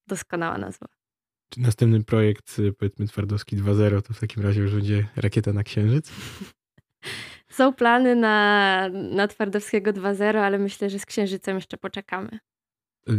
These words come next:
Speaker 2: roz-, czy są już konkursy takie, żeby tam na Księżyc lecieć?
Speaker 1: Raczej nie studenckie,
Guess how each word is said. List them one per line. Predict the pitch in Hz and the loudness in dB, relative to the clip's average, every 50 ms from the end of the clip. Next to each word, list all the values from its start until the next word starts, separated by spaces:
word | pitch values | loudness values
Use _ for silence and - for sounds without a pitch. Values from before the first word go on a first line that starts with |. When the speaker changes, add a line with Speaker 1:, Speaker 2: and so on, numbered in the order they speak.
| 120 123 117 | 0 -2 -2
Speaker 2:
roz-, | 113 107 110 107 - 127 120 113 | -2 -2 -2 -2 -4 -4 -6 -6
czy | - - 117 | -2 -4 -2
są | - 123 113 | 0 2 2
już | 113 117 - | 2 2 2
konkursy | - 123 117 - 156 147 135 - 120 | 0 0 2 4 4 2 4 2 0
takie, | 110 107 101 - 104 104 | 0 0 2 2 0 0
żeby | 101 98 101 98 | 0 -2 -4 -2
tam | - 104 104 | -2 -2 0
na | 104 107 | 0 0
Księżyc | - - 113 98 95 98 98 - - - _ _ _ - - - - - - - - | 2 2 2 2 2 0 -4 -6 -12 -18 _ _ _ -20 -20 -20 -20 -20 -20 -16 -6
lecieć? | - 98 95 - 117 120 - - _ _ _ _ _ _ _ _ _ _ - | -4 -4 -2 -2 -2 -4 -4 -6 _ _ _ _ _ _ _ _ _ _ -2
Speaker 1:
Raczej | - 247 285 311 - 330 285 | 2 2 2 4 4 4 6
nie | 269 262 | 6 4
studenckie, | 254 - 254 202 202 208 220 - - - 277 | 4 2 0 2 2 2 0 -2 -4 -2 0